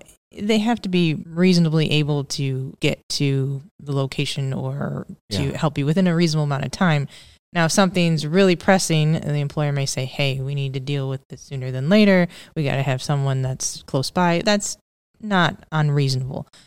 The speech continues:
Speaker 1: But let's say if it's a matter that can wait a little bit and if somebody's off shift and you want them to come in, you can say, "Hey, I, I want this person to wait and do it then."
Speaker 2: Yeah, some things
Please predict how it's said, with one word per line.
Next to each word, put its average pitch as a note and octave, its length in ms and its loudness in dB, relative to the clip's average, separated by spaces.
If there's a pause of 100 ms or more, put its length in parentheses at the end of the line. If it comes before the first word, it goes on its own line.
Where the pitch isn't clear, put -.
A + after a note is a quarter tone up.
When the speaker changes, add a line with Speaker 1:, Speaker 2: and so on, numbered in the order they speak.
(140)
Speaker 1:
But E3 320 2 (220)
let's D3+ 180 -6
say D3+ 280 2
if C3+ 120 -4
it's C3+ 160 -6
a D3+ 40 0
matter D#3 400 4
that C#3 240 -2
can C#3 120 -6
wait F3 240 4
a G#3+ 60 2
little G3+ 220 0
bit F#3 260 0
and C3+ 160 -4
if C3 140 -6
somebody's C#3+ 320 0
off - 180 -4
shift - 380 0
and C3 80 -16
you B2+ 80 -18
want C3 140 -6
them C#3 80 -6
to C#3 40 -8
come D3+ 220 -2
in, F3 260 4 (320)
you G#3+ 140 0
can A#3 80 0
say, G#3+ 160 0
"Hey, G3+ 340 -2 (100)
I, F#3+ 300 -2
I E3+ 80 -2
want F3+ 260 -2
this E3+ 160 -4
person D#3+ 480 -4 (260)
to - 40 -10
wait C#3 220 0
and C#3+ 80 0
do C#3 140 2
it - 100 -6
then." - 260 -4 (340)
Speaker 2:
Yeah, A2+ 80 -2
some C3+ 220 2
things B2 240 0